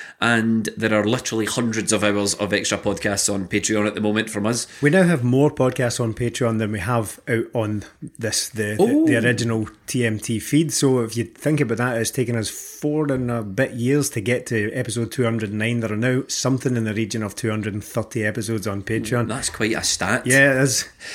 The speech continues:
Speaker 1: Um, the reason we were in Copenhagen was to watch the Glasgow Celtic, um, take on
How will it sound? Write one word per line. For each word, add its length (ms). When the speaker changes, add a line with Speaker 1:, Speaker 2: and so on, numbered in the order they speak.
Speaker 1:
Um, 360
the 120
reason 240
we 80
were 100
in 120
Copenhagen 680
was 360
to 100
watch 240
the 80
Glasgow 300
Celtic, 500
um, 400
take 240
on 180